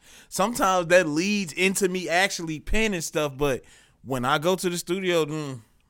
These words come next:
no hands. They tied behind my back. Like, just let me find a vibe, smoke some weed. And that's how you, that's how my process works. I smoke, smoke, smoke some weed. We play the beats, whatever feels the best to me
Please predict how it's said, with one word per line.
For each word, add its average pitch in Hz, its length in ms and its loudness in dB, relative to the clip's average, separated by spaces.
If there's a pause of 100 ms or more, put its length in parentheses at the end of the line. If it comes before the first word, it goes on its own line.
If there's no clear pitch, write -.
(260)
no 123 240 -6
hands. 120 600 -6
They 120 160 -6
tied 135 240 2
behind 120 260 -6
my 110 140 -8
back. 110 320 -2
Like, 101 260 -8 (360)
just 117 220 -8 (340)
let 113 160 -8
me 131 100 -4
find 143 280 -2
a 139 40 -2
vibe, 135 460 4
smoke 131 280 -2
some 139 160 -4
weed. 135 520 0 (880)
And 147 280 -2
that's 170 200 2
how 180 80 6
you, 175 240 0 (260)
that's 196 240 4
how 175 320 6
my 151 200 0
process 143 440 0
works. 135 280 -2
I 117 120 -4
smoke, 165 420 -6 (120)
smoke, 160 540 -6
smoke 160 340 -4
some 170 160 -6
weed. 147 260 -2
We 135 120 -4
play 143 200 0
the 139 120 -2
beats, 123 400 -8 (420)
whatever 123 340 0
feels 135 320 0
the 113 140 -4
best 127 360 0
to 135 100 -4
me 127 420 -2